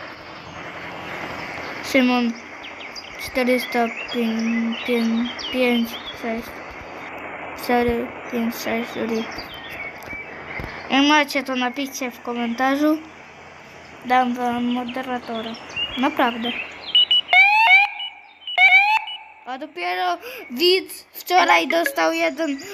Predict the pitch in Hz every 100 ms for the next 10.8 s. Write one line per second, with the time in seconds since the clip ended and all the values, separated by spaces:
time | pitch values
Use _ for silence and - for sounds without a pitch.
0 | 330 311 254 320 302 311 349 320 320 311
1 | 320 370 403 403 302 226 269 294 302 302
2 | 302 302 392 381 - 247 311 320 - -
3 | - 247 311 320 - 330 311 311 302 302
4 | 349 740 784 831 855 330 311 339 320 311
5 | 277 240 - 226 - - - - - -
6 | - - - - - - - - - -
7 | - 269 330 339 339 330 330 339 330 320
8 | 302 - _ 262 240 220 214 214 - 294
9 | 277 247 349 311 320 311 320 311 - 277
10 | 240 247 240 - 247 247 233 233